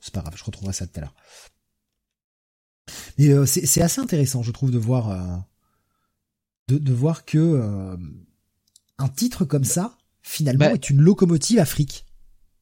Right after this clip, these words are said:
Speaker 2: après, euh, G I Joe, à cette époque-là, euh, bon, on était encore, euh, j'allais dire assez proche, mais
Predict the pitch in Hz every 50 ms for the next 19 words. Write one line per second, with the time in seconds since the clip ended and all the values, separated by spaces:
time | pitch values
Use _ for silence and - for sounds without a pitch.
0 | _ _ _ _ - 113 - - - 208 214 196 117 - 95 120 120 120 123 120
1 | 117 120 - 135 127 127 120 - 151 147 135 120 - - 120 - - 120 117 120
2 | 127 131 135 135 135 131 127 120 107 104 101 98 101 110 123 127 127 120 113 107
3 | 101 98 98 98 98 98 98 98 101 104 101 104 - 113 110 110 107 104 95 95
4 | 104 - 113 110 110 104 92 - 104 95 92 92 92 92 95 - - - - -
5 | - - - - - - - - - - - - _ - - - - - - -
6 | - 113 104 107 110 110 110 110 - 120 113 - - 113 110 107 - - 101 95
7 | 98 95 98 107